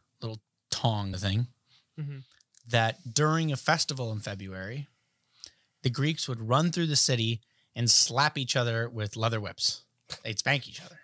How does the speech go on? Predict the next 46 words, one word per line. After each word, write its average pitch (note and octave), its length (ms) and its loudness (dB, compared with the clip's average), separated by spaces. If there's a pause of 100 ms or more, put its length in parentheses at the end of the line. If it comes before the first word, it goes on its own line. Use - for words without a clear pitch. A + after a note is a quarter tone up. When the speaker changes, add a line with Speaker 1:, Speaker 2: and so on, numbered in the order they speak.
Speaker 2:
It D#3 60 -10
seems G3+ 220 4
so D#3+ 200 2
funny. B2 380 -6 (120)
Like, F#3+ 140 2
it G#3+ 80 4
just G#3 180 4
seems A3 240 4
so, A3 360 4
like, G3 240 4
weird. E3+ 600 0 (360)
Speaker 1:
Oh, F3 120 4
yeah. A#3 340 0
Speaker 2:
<laughs> - 40 -10
To A#3 180 4
modern G#3 520 4
sensibilities, E3+ 840 2
it D#3+ 120 -6
just D#3 260 -4
seems D#3+ 260 -2
so E3+ 160 -2
sh- D#3 100 -2
Speaker 1:
Well, B2 140 4
we G#2+ 100 0
still C3 280 2
do A#2 240 0
it. F#2+ 240 -4
Camille B2 260 0
Paglia G2+ 500 -2
thinks F#2+ 380 -6
that's A#2+ 320 2
where A2+ 420 2 (240)
the A#2+ 80 -2
whips A2 280 2
and G#2 100 4
B G2+ 140 2
D G2+ 100 -6
S F#2+ 160 0
M G2 140 -4
and F#2+ 100 -6
the F#2+ 60 -6
leather F#2+ 240 -8
and F#2 100 -8
all F#2 100 -8
this F#2 240 2
was F#2 300 -4